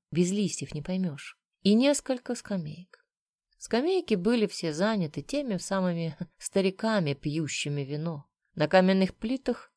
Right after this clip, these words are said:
три или четыре девочки что-то рисовали мелом,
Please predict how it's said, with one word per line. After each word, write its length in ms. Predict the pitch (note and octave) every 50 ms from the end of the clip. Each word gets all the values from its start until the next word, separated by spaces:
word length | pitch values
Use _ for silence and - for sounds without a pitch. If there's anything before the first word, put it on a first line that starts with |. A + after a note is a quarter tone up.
| _ _ -
три 160 | B3 B3 C#4
или 260 | - - B3 A3+ A#3
четыре 440 | - - A3+ - - A3+ G#3+ A3 G3+
девочки 600 | E3+ E3+ A#3 C4+ C4 A#3+ A3 - - - - F#3+
что-то 720 | F3+ - - - A#3 A#3 - _ _ - G3+ F#3+ F#3 F#3
рисовали 600 | F3 E3+ D#3 - - E3+ E3 D#3+ E3 D#3+ D#3 D3+
мелом, 500 | D3 D3+ E3 F#3+ A3 A#3 A#3 A#3 A3+ A3